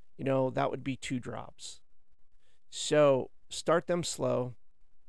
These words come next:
but I truly believe that, uh, whether it be our youngest member of our family or our oldest member of our family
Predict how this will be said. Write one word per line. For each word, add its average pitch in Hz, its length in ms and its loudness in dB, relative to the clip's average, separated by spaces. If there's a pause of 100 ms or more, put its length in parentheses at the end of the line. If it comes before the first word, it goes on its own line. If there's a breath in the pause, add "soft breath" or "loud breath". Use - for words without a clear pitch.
(100)
but 135 400 2
I 131 140 2
truly 156 440 0
believe 139 500 0
that, 123 420 0
uh, 123 300 0 (380 soft breath)
whether 135 300 4
it - 160 -6
be 127 520 -2 (440)
our 135 140 2
youngest 147 560 2
member 147 280 4
of 139 40 6
our 135 100 4
family 143 420 2
or 135 200 2
our 127 280 0
oldest 196 380 4
member 117 280 0
of 117 120 -6
our 120 120 -4
family 117 640 -6